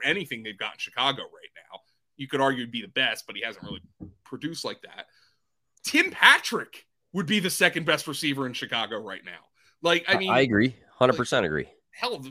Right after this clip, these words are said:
Speaker 1: K J Hamler might be the <laughs> second best receiver in
Speaker 2: I
Speaker 1: Chicago,
Speaker 2: would, I
Speaker 1: right?
Speaker 2: would
Speaker 1: So
Speaker 2: agree to that as well.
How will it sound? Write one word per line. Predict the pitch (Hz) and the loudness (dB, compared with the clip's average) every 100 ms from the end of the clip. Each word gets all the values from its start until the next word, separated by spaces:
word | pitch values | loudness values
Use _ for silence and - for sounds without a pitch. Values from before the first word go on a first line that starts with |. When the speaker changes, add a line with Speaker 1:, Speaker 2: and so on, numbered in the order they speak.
| - | -18
Speaker 1:
K | - 277 | -8 -6
J | 285 254 - | -4 -8 -6
Hamler | 196 254 139 95 | -6 -4 -6 -12
might | 95 | -16
be | - | -16
the | 117 | -14
<laughs> | |
second | 143 - 180 | -8 -4 -2
best | 185 175 | -2 -2
receiver | 165 165 147 | -6 -6 0
in | 85 | 2
Speaker 2:
I | |
Speaker 1:
Chicago, | 95 - | 4 4
Speaker 2:
would, | 104 | 4
I | 92 | 6
Speaker 1:
right? | 104 | 6
Speaker 2:
would | 107 | 6
Speaker 1:
So | 98 | 6
Speaker 2:
agree | 113 113 | 4 4
to | |
that | 107 113 - - | 4 4 2 -4
as | 101 | 0
well. | 123 95 | 2 2